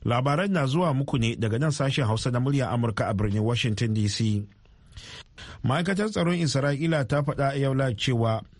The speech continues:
harin da ta kai a cikin dare ya taɓa wurin ajiyar makaman Hezbollah,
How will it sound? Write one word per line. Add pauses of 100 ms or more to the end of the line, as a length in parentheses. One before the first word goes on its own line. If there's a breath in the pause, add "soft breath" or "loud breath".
(340 loud breath)
harin
da
ta
kai
a
cikin
dare
ya
taɓa
wurin
ajiyar
makaman
Hezbollah,